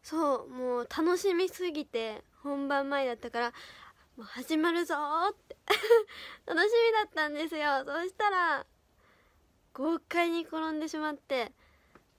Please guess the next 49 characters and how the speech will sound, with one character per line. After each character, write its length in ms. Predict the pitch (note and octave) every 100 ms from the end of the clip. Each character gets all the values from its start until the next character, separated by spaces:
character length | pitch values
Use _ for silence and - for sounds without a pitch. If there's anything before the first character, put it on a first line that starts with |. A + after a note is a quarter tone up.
| _
そ 200 | - C4+
う、 40 |
本 280 | B3+ C#4 C4+
番 180 | C#4 C#4+
前 200 | D4+ C#4+
だ 80 | B3
っ 20 |
た 160 | -
ん 80 | A3
で 100 | A3+
す 80 | -
け 120 | A#3+
ど、 100 | A3+
ト 160 | A3+ A#3+
レ 160 | B3
ー 20 | B3
ナ 200 | B3 B3+
ー 80 |
さ 160 | B3+ B3
ん 100 | B3
に 120 | B3
言 80 | B3
っ 20 |
た 200 | - A3+
ら、 220 | A3 G3 - _ _ _ _ _ _ _
そ 520 | - B3+ B3+ B3+ G#3+ - _
う、 60 | B3+
な 120 | B3
ん 120 | A#3+
か、 260 | A#3 A3+ - - _ _ -
ロ 180 | B3+ C#4
ボ 140 | D#4+
ッ 20 |
ト 200 | - D4
み 140 | C#4 -
た 200 | B3 A#3
い 60 |
に、 440 | A3+ A3+ A#3 G#3+ - _ _ _ _ _ _ _ -
<laughs> 520 | E4+ - D#4+ F#4+ - - - - - -
そ 120 | C#4+
う、 20 |
足 340 | C4 C4+ C#4 C4
に 180 | C4
冷 320 | B3 C4 B3+ C4
た 240 | C4+ C4
い 60 | C4
も 140 | C4+
の 380 | B3+ A#3 A#3
を、 100 | G#3+